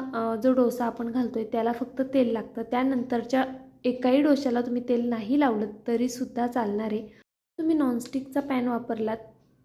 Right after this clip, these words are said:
तरीही चालेल, त्यामध्ये डोसे खूप छान निघतात, पण या तव्यामध्ये सुद्धा छान निघतात. आता इथे पाहू शकता तुम्ही, अशा पद्धतीने आपल्याला आपला डोसा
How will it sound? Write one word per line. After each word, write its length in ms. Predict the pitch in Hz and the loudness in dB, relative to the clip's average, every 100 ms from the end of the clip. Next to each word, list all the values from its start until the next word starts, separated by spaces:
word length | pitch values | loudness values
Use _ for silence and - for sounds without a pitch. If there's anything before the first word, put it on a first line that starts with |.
| _ | _
तरीही 300 | 254 254 254 | 4 6 6
चालेल, 420 | 254 226 208 262 - _ _ _ _ _ _ _ _ _ _ _ - | 2 -2 -4 -6 -12 _ _ _ _ _ _ _ _ _ _ _ 0
त्यामध्ये 400 | 277 277 269 294 | 2 4 4 4
डोसे 400 | 285 269 269 262 | 4 2 0 0
खूप 280 | 294 - | -2 -4
छान 200 | 247 247 | -6 -2
निघतात, 360 | 254 240 - 220 - _ - | -2 -4 -10 -12 -12 _ 0
पण 120 | 285 | 6
या 200 | 285 262 262 | 6 6 4
तव्यामध्ये 440 | 254 254 247 247 | 4 2 0 -2
सुद्धा 380 | 247 262 208 233 240 | -2 -6 -4 -4 -4
छान 260 | 247 254 262 | -4 0 0
निघतात. 380 | 240 - 202 202 - _ _ _ _ _ - | -2 -6 -8 -8 -12 _ _ _ _ _ -4
आता 160 | 240 | 4
इथे 240 | 277 277 277 | 4 4 0
पाहू 280 | 277 262 | 2 2
शकता 320 | 277 269 - 240 | 2 -2 -2 -4
तुम्ही, 280 | 233 226 - | -2 -4 -4
अशा 200 | 254 240 | -6 -2
पद्धतीने 500 | 269 269 - 262 247 | 0 0 0 0 0
आपल्याला 340 | 247 240 214 226 | -2 -2 -6 -6
आपला 360 | 247 240 240 | -6 -6 -2
डोसा 420 | 247 240 233 220 | 2 2 0 -6